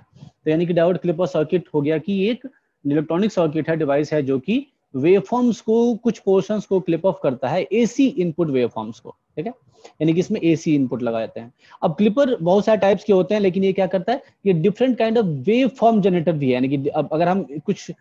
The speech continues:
इसको क्लिप करें कुछ डिफरेंट, डिफरेंट टाइप से, तो ये डिफरेंट टाइप्स की वेवफॉर्म प्रोवाइड कर सकता है, जैसे rectangular waveform, trapezoidal waveforms, square waveforms, ई टी सी, all those things। Mainly अपने सिलेबस के हिसाब से जो हमें, अ, क्लिपर सर्किट पढ़नी है, वो कंटेन करेगा semiconductor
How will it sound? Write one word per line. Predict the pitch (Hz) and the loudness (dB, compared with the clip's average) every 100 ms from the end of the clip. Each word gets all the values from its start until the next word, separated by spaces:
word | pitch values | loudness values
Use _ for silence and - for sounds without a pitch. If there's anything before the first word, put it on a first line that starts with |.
| _ _ | _ _
इसको | 165 - | -6 -2
क्लिप | 180 190 214 - | 0 2 2 2
करें | 190 196 | 2 0
कुछ | 190 - | -6 -8
डिफरेंट, | 143 151 185 175 | -6 -4 -2 -2
डिफरेंट | 160 170 | -2 -2
टाइप | 147 139 | -2 -2
से, | 196 269 - _ - | -4 -6 -8 _ 0
तो | |
ये | 185 190 | 4 4
डिफरेंट | 156 170 208 | 4 0 2
टाइप्स | 196 190 180 | 2 2 0
की | 202 | 0
वेवफॉर्म | 160 175 180 220 | 2 2 2 -2
प्रोवाइड | 190 160 151 | 2 0 0
कर | 139 | -4
सकता | 139 120 | -4 -4
है, | 135 | -2
जैसे | 135 135 | 0 -2
rectangular | 117 143 143 147 131 | -2 -2 0 0 0
waveform, | 131 127 131 131 127 120 | -2 -2 -6 -2 -2 -2
trapezoidal | 123 120 117 135 147 151 | -4 -4 0 0 2 0
waveforms, | 131 131 131 127 123 | 0 -4 -4 -6 -6
square | 123 - 151 151 | -8 -4 -2 -2
waveforms, | 139 135 139 135 135 | -2 -4 -4 -6 -6
ई | 135 | -6
टी | 135 | -6
सी, | 113 104 _ _ - | -8 -14 _ _ -14
all | 117 | -10
those | 113 - | -10 -12
things। | - _ _ - _ _ 147 175 | -20 _ _ -20 _ _ 0 2
Mainly | 254 247 240 | 4 6 4
अपने | 175 175 202 | 2 0 0
सिलेबस | 190 185 208 208 | 2 0 0 -2
के | 202 | -2
हिसाब | 180 185 | -2 -2
से | 180 170 | -2 -2
जो | 165 | -2
हमें, | 160 165 151 _ _ - | -2 -4 -6 _ _ -6
अ, | 151 139 | -2 0
क्लिपर | - 160 190 | 0 0 0
सर्किट | 180 156 147 - | 0 -2 -4 -4
पढ़नी | 135 117 | -4 -4
है, | 117 208 - - - | -6 -10 -12 -20 -2
वो | 185 220 | 2 2
कंटेन | 196 175 170 190 | 2 -2 0 -2
करेगा | 185 160 147 185 | 0 0 0 0
semiconductor | - 175 190 175 160 156 | -2 -2 0 -2 -2 -4